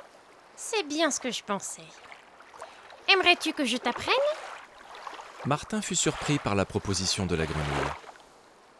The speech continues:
Speaker 2: Et après avoir réfléchi un court instant, il accepta.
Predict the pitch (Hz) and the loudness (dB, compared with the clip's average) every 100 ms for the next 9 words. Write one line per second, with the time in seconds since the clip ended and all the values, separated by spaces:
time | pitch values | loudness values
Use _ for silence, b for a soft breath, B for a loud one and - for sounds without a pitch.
0 | - 82 71 - 147 139 123 98 110 107 | -2 0 0 0 0 2 2 0 0 2
1 | 95 - 101 78 135 120 101 - 131 160 | 2 4 2 0 -2 0 0 0 -2 -4
2 | - - - - - - - 180 139 - | -10 -20 -20 -20 -20 -20 0 2 4 2
3 | 82 - 58 | -4 -4 -10